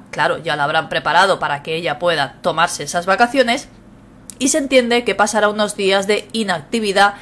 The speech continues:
en privado con el rey y con su propia familia. O sea, que Carlos tercero la va a acompañar en estos días de vacaciones. Durante esta semana la familia, pues, eh, tiene uno menos, cuatro de siete miembros no pueden cumplir en estos momentos sus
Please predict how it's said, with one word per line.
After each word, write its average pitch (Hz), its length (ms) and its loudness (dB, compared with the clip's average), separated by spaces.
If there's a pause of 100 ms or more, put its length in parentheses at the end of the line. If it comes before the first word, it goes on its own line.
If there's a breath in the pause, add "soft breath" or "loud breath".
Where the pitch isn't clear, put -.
(240 loud breath)
en 294 240 4
privado 196 680 2
con 339 260 4
el 165 200 0
rey 220 400 0 (280 loud breath)
y 226 80 -2
con 202 180 0
su - 200 -4
propia 190 320 -2
familia. 208 560 -2 (220)
O - 100 -14
sea, - 380 -2
que - 80 -20
Carlos 202 320 -2
tercero 202 520 -2
la 165 160 -2
va 151 100 0
a - 20 -6
acompañar 185 640 0 (520 loud breath)
en 208 140 2
estos 196 320 -2
días 196 240 2
de 196 80 0
vacaciones. - 680 -6 (140)
Durante 208 400 4
esta 196 180 -2
semana 220 440 2
la 165 120 2
familia, 175 1040 4
pues, 147 460 -2
eh, 143 160 -8
tiene 170 380 -4 (160)
uno 233 280 0
menos, 233 580 -2
cuatro 202 380 4
de 185 80 -2
siete 190 340 0
miembros 180 580 -4
no 180 180 -2
pueden 160 300 0
cumplir 170 640 -2
en 170 340 -6
estos 180 480 -4
momentos 170 760 -4
sus - 500 -4